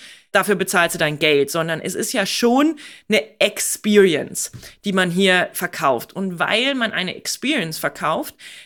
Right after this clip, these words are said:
ist es wichtig, glaube ich, sich zu überlegen, was ist de-, der wirklich echte Effekt, den ich mit diesem Produkt hinterlassen möchte. Und für mich ist das unser berühmter Flow.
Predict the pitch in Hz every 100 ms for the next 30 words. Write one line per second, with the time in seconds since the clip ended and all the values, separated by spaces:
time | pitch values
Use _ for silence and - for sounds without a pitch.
0 | - 214 233 185 175 294 - 294 269 247
1 | 240 226 240 240 - - _ - 185 226
2 | 220 196 196 196 196 220 233 262 254 -
3 | 208 277 - - _ 180 - 170 156 -
4 | 180 254 - 294 - 254 254 - - -
5 | 220 220 - - _ - 214 214 - -
6 | 196 226 220 208 196 208 - 220 - -
7 | - _ 180 208 208 180 208 247 240 240
8 | 240 262 254 - - 190 196 208 196 285
9 | 285 - 233 - 220 220 - - - _
10 | - 202 190 185 170 175 220 226 190 156
11 | - 208 196 240 339